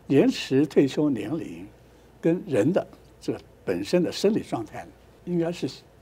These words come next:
相符合的。所以我觉得不只是为了财务压力，即使单纯是因为我们现在人的寿命在拉长，你也不应该让退休的生活它的时间太长，所以我觉得是合理的。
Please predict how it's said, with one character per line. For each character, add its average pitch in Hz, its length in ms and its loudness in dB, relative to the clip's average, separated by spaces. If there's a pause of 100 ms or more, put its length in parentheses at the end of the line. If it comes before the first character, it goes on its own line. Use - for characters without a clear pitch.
(120)
相 180 160 -4
符 156 180 4
合 156 220 -6
的。 - 100 -16 (300)
所 190 140 4
以 - 20 8
我 127 80 4
觉 120 140 -2
得 147 120 -2 (140)
不 247 100 -2
只 - 140 -6
是 92 140 -6
为 147 100 0
了 131 80 -2
财 107 220 -8
务 131 180 -2
压 110 220 -10
力， 123 100 -12 (880)
即 - 160 6
使 151 180 -4
单 175 260 2
纯 127 180 -4
是 147 160 0
因 143 100 4
为 151 200 2 (280)
我 110 120 -2
们 139 100 0
现 - 120 0
在 139 60 0
人 113 160 -4
的 139 80 0
寿 147 220 2
命 131 160 0
在 117 160 -8
拉 110 200 -6
长， - 280 -16 (760)
你 165 120 2
也 185 120 6
不 - 260 0
应 214 340 0
该 190 200 0
让 160 240 -2
退 143 260 2
休 151 180 2
的 - 80 -2
生 127 240 -4
活 87 240 -8 (320)
它 143 140 -4
的 113 60 -6
时 - 180 -8
间 110 180 -6
太 135 240 -10
长， - 200 -16 (580)
所 - 140 0
以 - 20 6
我 110 60 2
觉 - 100 -4
得 131 60 4
是 143 160 0
合 110 180 -8
理 117 120 -6
的。 - 80 -16